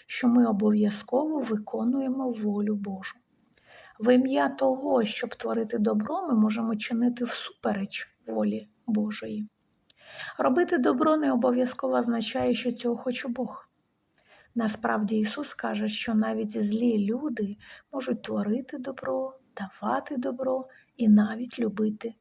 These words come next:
інших. Справжнє добро робиться в дусі,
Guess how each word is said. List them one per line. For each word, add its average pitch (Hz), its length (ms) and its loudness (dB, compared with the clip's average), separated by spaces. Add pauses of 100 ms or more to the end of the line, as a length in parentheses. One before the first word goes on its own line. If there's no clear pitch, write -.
інших. 208 540 -2 (1300)
Справжнє 247 540 2
добро 240 400 2
робиться 247 440 0
в 214 100 0
дусі, 208 640 0